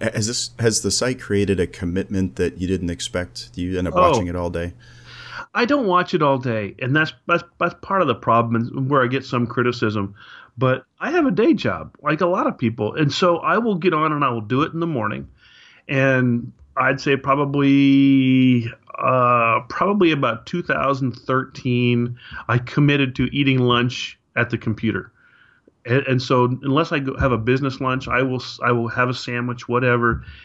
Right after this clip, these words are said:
Speaker 2: and I will sit down and I will go through comments, add some more news, and then I'll do it again later in the afternoon. But I step away during the day. And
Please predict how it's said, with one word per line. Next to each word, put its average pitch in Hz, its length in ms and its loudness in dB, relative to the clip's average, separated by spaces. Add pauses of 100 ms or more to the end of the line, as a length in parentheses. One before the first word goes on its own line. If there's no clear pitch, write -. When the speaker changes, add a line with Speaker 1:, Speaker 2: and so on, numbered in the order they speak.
(280)
Speaker 2:
and 123 540 2
I 120 160 0
will 131 180 2
sit - 280 -4
down 127 460 2
and 117 100 -4
I 117 100 0
will 120 160 0
go 117 220 0
through 120 240 -4
comments, 113 520 0
add 120 220 -2
some 123 200 -4
more 113 180 2
news, 107 480 2 (340)
and 131 140 2
then 139 80 4
I'll 131 100 2
do 147 220 2
it 151 60 0
again 127 320 -2
later 117 260 -2
in 107 100 -2
the 98 180 -2
afternoon. 92 560 -8 (500)
But 123 120 0
I 123 60 0
step 165 340 -6
away 127 240 2
during 110 280 0
the 104 60 0
day. 90 500 -4
And 117 440 2